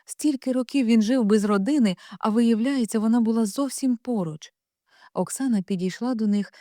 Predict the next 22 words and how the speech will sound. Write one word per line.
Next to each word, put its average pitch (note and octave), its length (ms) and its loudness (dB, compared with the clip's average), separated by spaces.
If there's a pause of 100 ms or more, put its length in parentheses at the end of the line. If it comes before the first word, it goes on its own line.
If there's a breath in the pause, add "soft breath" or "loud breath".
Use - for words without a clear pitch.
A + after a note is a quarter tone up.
(120)
несміливо G#3+ 680 2
торкнулася G3 640 -2
його F3 300 -2
руки. E3 400 -8 (800 soft breath)
"Знаєш", G#3 580 0 (220)
сказала E3+ 500 -8
вона F3 280 -4
тихо, E3 400 -8 (380 loud breath)
"я A#3 180 4
завжди A3+ 380 2
мріяла A3+ 440 2
про G3 160 -6
старшого B3 500 -4
брата. F#3+ 420 -2 (360 soft breath)
Коли A#3 260 0
Сашко A#3+ 340 -6
загинув, A3+ 580 0
мені A3 280 2
так - 320 -6
його G#3 180 0
не G#3 120 0
вистачало. G#3 680 -6